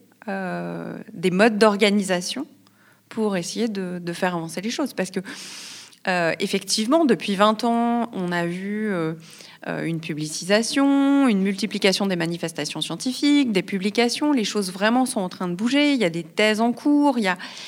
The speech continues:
il y a vraiment des choses qui infusent. Mais, euh, sur le plan des postes, des créations de postes, euh, c'est pas. Alors,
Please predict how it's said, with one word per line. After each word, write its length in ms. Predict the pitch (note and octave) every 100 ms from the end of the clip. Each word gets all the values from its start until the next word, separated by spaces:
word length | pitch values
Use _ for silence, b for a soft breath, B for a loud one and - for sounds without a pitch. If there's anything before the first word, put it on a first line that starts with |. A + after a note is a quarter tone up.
| B -
il 40 |
y 20 |
a 40 | F3+
vraiment 260 | F#3 G#3
des 100 | G#3+
choses 220 | F#3+ G3+ G3
qui 120 | E3+
infusent. 460 | D#3 - G#4 A#3+ F3 - b b b b b b -
Mais, 560 | F#3+ F#3 F#3 F#3 F#3 F3
euh, 160 | D3+
sur 200 | D3 E3
le 100 | D#3
plan 260 | D#3+ G3+ F#3+
des 220 | E3 D#3
postes, 400 | - G#3 G#3 F#3+
des 80 | F3
créations 440 | - D#3+ D#3+ D3+
de 60 | D#3
postes, 400 | B3 E4 - -
euh, 400 | F3 E3+ E3+ D#3+
c'est 200 | E3 -
pas. 420 | F#3 F#3 F3 E3+ B B B
Alors, 180 | E3+ F3